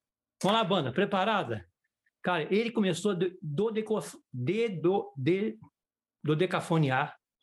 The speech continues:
o Parabéns a Você. Foi meia hora de Parabéns a Você, entortando a música do começo ao fim.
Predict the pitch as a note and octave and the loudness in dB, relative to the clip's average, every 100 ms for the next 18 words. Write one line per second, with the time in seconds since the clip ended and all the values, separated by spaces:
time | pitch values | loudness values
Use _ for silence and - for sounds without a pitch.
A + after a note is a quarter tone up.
0 | _ - C#3+ D3+ D3 C3+ D3+ C#3+ C#3 - | _ -4 0 0 0 0 -2 -2 -4 -6
1 | - A2+ F2+ _ _ _ _ _ _ _ | -6 -8 -10 _ _ _ _ _ _ _
2 | _ _ _ - - G3+ G#3 - D#3+ E3+ | _ _ _ -6 0 0 0 -2 2 4
3 | F#3+ C4 D4 C4 F#3 E3+ G#3 G3+ F3 F3+ | 4 2 2 2 4 2 2 -2 -2 -2
4 | E3+ D#3+ D3 G3+ F3+ D3+ A#2+ - F3 G3+ | 0 0 0 0 -2 -2 -4 -2 -2 -2
5 | F#3+ F#3+ - F#3 - F#3+ G#3 F#3 C#3 E3+ | -2 -2 -2 -4 -2 -2 0 0 0 -2
6 | F#3 G3 F#3 F#3+ F3 D#3+ A3 A3 G#3 - | -2 -2 -2 0 0 2 0 0 -4 -2
7 | D3 | -2